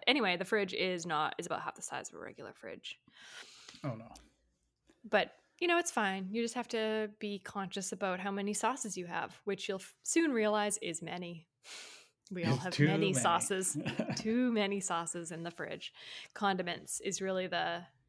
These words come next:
Speaker 1: is really why we all have fridges, I think. It's just for, like, seventeen kinds of mustard and
Speaker 2: Yeah.
Speaker 1: yakisoba sauce and ketchup.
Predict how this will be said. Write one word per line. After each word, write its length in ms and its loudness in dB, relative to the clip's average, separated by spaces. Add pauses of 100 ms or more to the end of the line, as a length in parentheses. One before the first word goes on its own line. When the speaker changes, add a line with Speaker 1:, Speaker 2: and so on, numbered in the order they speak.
(300)
Speaker 1:
is 140 2
really 160 10
why 200 12
we 120 10
all 180 6
have 180 -2
fridges, 440 -6
I 80 -6
think. 320 -10
It's 140 -6
just 260 -6
for, 160 -4
like, 200 -4
seventeen 720 -2
kinds 320 -6
of 140 -10
mustard 580 -4
and 360 -10 (880)
Speaker 2:
Yeah. 140 4
Speaker 1:
yakisoba 460 0
sauce 360 0
and 80 -6
ketchup. 440 -4